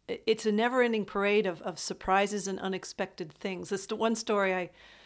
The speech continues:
I, I like to tell is an il-, by way of illustration is when, uh, Coke and Pepsi tried to put carbonated beverages in space. They thought, "Okay, we now zero gravity. You have to, you have to come up with a zero gravity carbonation device 'cause gas bubbles don't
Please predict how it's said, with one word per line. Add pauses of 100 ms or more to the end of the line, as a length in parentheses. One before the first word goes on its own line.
(220)
I,
I
like
to
tell
is
an
il-,
by
way
of
illustration
is
when,
uh, (840)
Coke
and
Pepsi
tried
to
put
carbonated
beverages (460)
in
space.
They
thought,
"Okay,
we
now
zero
gravity.
You
have
to, (100)
you
have
to
come
up
with
a
zero
gravity
carbonation
device
'cause
gas
bubbles
don't